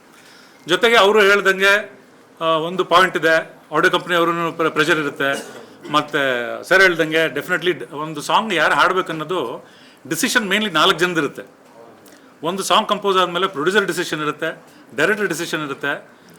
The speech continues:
ಮ್ಯೂಸಿಕ್ ಡೈರೆಕ್ಟರ್ ಸೇರಿ ಒಂದು ಡಿಸಿಷನ್ ತೊಗೊಂಡಿರ್ತಾರೆ. ಇದೆಲ್ಲ ಆದಮೇಲೆ ಆಡಿಯೋ ಕಂಪನಿದು ಒಂದು ಡಿಸಿಷನ್ ಇರುತ್ತೆ. So ಬರೀ ನಾವು ಮಾತ್ರ ನಾನ್ ಕೋಆಪರೇಷನ್ ಅಂದ್ರೆ ಆಗಲ್ಲ, ಇದು ನಾವೆಲ್ಲ ಸೇರಿ ಒಟ್ಟಿಗೆ ಇದೊಂದು ಡಿಸಿಷನ್ ತೊಗೋಬೇಕು. ಅದನ್ನ ತಗೊಳ್ಳೋಣ ಅಂತ ನೀವು, ಆ, ಬರೋಕ್ಕೆ ಒಂದು ಹತ್ತು ನಿಮಿಷಕ್ಕೆ ಮುಂಚೆ ನಮ್ಮ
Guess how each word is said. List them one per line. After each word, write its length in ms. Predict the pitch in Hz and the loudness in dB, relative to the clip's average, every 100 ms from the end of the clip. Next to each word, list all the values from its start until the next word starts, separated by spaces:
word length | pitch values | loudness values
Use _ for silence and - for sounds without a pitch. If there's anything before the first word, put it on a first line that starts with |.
| - _ - | -20 _ -8
ಮ್ಯೂಸಿಕ್ 200 | 151 220 | -2 2
ಡೈರೆಕ್ಟರ್ 240 | 190 185 180 | 2 2 0
ಸೇರಿ 160 | 185 | -2
ಒಂದು 120 | 175 151 | -2 -6
ಡಿಸಿಷನ್ 260 | 156 160 | -8 -6
ತೊಗೊಂಡಿರ್ತಾರೆ. 560 | 160 185 165 143 107 - _ - - | 0 0 0 -4 -10 -16 _ -20 -12
ಇದೆಲ್ಲ 260 | 143 180 247 | -2 2 4
ಆದಮೇಲೆ 560 | 170 208 240 202 190 | 4 4 2 -2 -2
ಆಡಿಯೋ 320 | 175 160 214 | -4 0 0
ಕಂಪನಿದು 300 | 214 - 170 | 2 0 -2
ಒಂದು 100 | 151 | -4
ಡಿಸಿಷನ್ 340 | 117 107 - 101 | -8 -10 -14 -18
ಇರುತ್ತೆ. 220 | 90 - - _ - - - - | -20 -20 -20 _ -20 -20 -14 -6
So 140 | 202 | -2
ಬರೀ 240 | 151 208 247 | 0 -2 0
ನಾವು 360 | 185 190 233 | 2 2 2
ಮಾತ್ರ 300 | 220 220 214 | 2 2 2
ನಾನ್ 240 | 214 190 190 | 0 -2 -2
ಕೋಆಪರೇಷನ್ 400 | 190 185 175 180 | -4 -4 -8 -4
ಅಂದ್ರೆ 140 | 185 | -2
ಆಗಲ್ಲ, 260 | 160 165 185 | -2 0 -2
ಇದು 200 | 165 170 | -2 -4
ನಾವೆಲ್ಲ 420 | 156 143 139 196 | -6 -6 -2 -2
ಸೇರಿ 560 | - 160 190 269 - - - - - - - - | 0 0 0 -2 -12 -20 -20 -20 -20 -20 -20 -8
ಒಟ್ಟಿಗೆ 580 | 139 170 285 226 131 - | -6 -2 -2 0 -2 -4
ಇದೊಂದು 280 | 147 175 139 | -8 -8 -8
ಡಿಸಿಷನ್ 380 | 151 196 208 170 | -8 -4 -6 -4
ತೊಗೋಬೇಕು. 600 | 160 170 160 160 233 - | -2 0 -2 -4 -10 -6
ಅದನ್ನ 200 | 151 165 | -8 -6
ತಗೊಳ್ಳೋಣ 420 | 143 170 220 240 | -4 0 2 4
ಅಂತ 240 | 220 175 226 | 2 2 -2
ನೀವು, 500 | 240 175 170 160 135 - - _ - | -2 -2 -6 -6 -8 -12 -20 _ -12
ಆ, 100 | 156 | -8
ಬರೋಕ್ಕೆ 360 | 135 185 214 208 175 - - | 0 2 4 2 -2 -6 -14
ಒಂದು 140 | 147 147 | -4 -2
ಹತ್ತು 200 | 156 196 | 0 -2
ನಿಮಿಷಕ್ಕೆ 280 | 190 196 170 | -4 -8 -8
ಮುಂಚೆ 160 | 180 | -6
ನಮ್ಮ 260 | 170 160 | -4 -4